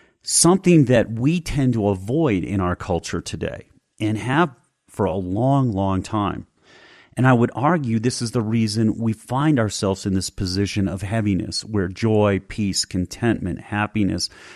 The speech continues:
compassion, and care for others has vanished from our lives. It's vanished because we've just done too much stuffing of our feelings, especially those things that have hurt us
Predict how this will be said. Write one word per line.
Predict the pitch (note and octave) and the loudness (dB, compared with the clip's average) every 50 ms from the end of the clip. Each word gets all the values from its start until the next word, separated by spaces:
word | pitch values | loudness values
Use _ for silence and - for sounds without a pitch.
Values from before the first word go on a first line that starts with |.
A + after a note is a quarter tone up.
| - _ _ | -20 _ _
compassion, | - A2 G#2+ G2 - - A#2 A2+ A2+ A2+ A2+ - A2 G#2 | -4 -4 -2 -2 -2 -2 0 0 0 0 0 0 0 0
and | F#2+ F2+ E2+ - | 0 0 -2 -4
care | - A#2 G#2+ G2+ G2 | -2 0 0 0 0
for | - - - - - A2 | -2 -4 -6 -6 -2 -2
others | A#2 A#2 G#2 F2+ E2+ - - | -2 0 0 -2 -2 -4 -6
has | - E2+ - - | -8 -10 -12 -12
vanished | G2+ F#2+ F2+ - A2 A#2 B2+ C3 A#2+ F#2 F2 - - - | -14 -10 -6 -2 -2 0 0 0 0 -2 -4 -6 -12 -14
from | - - G2+ F#2 F#2 | -8 -6 -4 -2 -2
our | F2+ F2+ F2 | -2 -2 -2
lives. | F#2 G#2+ C#3 C3+ - - G#2 - - - - - _ _ _ _ _ _ _ _ _ - - - _ _ | -4 -6 -6 -8 -10 -10 -14 -12 -8 -8 -8 -8 _ _ _ _ _ _ _ _ _ -20 -20 -20 _ _
It's | - A#2+ A2+ G#2+ | -4 -4 -2 -2
vanished | A2 G2+ G2 B2+ C3 D#3 F#3+ G3 C3+ F#2 F#2+ - - - | -4 0 2 4 4 4 4 4 2 0 -2 -6 -6 -6
because | A2 G2+ - - - B2 A2+ G2+ G2+ | -6 -6 -6 -4 -2 -2 -2 -2 -2
we've | G#2 G#2+ G#2 G2 - | -2 -2 -2 -2 -2
just | - C#3+ D3 C#3+ B2+ - - - - - _ | -2 0 0 0 0 -2 -4 -6 -8 -6 _
done | - A#2+ A#2 A2+ G#2 G2+ F#2+ - | 0 0 2 2 2 0 -2 -4
too | - - - C#3 C#3 B2+ | -8 -4 0 2 2 2
much | G2+ F#2+ G2 F2+ F2 - - | 2 0 0 -2 -4 -6 -8
stuffing | - - - - C#3+ C#3+ - - G2 F2+ F2 F2+ | -8 -6 -4 -2 -2 -2 -2 -2 0 0 0 0
of | - - F#2+ E2 | 0 -2 -2 0
our | F#2 F#2+ F#2+ | 0 0 0
feelings, | - - - C#3+ D3+ C3+ G#2 E2+ G#1+ - - - - _ - - - - | 0 0 2 4 4 4 2 0 -4 -8 -12 -14 -18 _ -20 -20 -20 -20
especially | - - - B2 B2 - - B2 A#2 | -8 -2 0 0 0 0 0 0 0
those | G2+ G#2 G#2+ G#2+ - - | 2 2 2 2 0 0
things | - A2+ G2+ G2+ F#2+ F2+ | 0 0 0 0 0 0
that | F#2+ G2 | -2 -2
have | G2 F#2 - | -2 -2 -4
hurt | - - - - D#3 D3+ - | -8 -10 -6 -2 -2 0 -2
us | - - - - - | -2 -4 -6 -8 -10